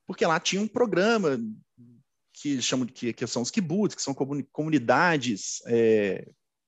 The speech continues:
que eles, com um viés socialista, onde todo mundo produz, divide o que produz, enfim. E que lá eles aceitavam estrangeiros por um tempo pra trabalhar, tal, e conviver. Eu falei, "Putz, boa ideia."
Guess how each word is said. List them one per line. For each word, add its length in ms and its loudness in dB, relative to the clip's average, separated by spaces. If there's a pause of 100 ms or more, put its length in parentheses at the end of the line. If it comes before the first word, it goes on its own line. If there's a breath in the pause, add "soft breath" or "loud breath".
que 80 -4
eles, 320 -6 (100)
com 260 -6
um 120 -10
viés 340 4
socialista, 640 -2
onde 100 -10
todo 220 -8
mundo 160 -8
produz, 420 -4
divide 280 -6
o 40 -20
que 60 -20
produz, 320 -6
enfim. 260 -12 (560 soft breath)
E 60 -4
que 100 0
lá 80 6
eles 140 2
aceitavam 380 -2
estrangeiros 800 0 (240)
por 100 -6
um 60 -6
tempo 300 0
pra 120 -8
trabalhar, 640 2
tal, 120 -4
e 40 -4
conviver. 440 -8 (400 soft breath)
Eu 60 -14
falei, 120 -4
"Putz, 280 -4
boa 220 2
ideia." 420 6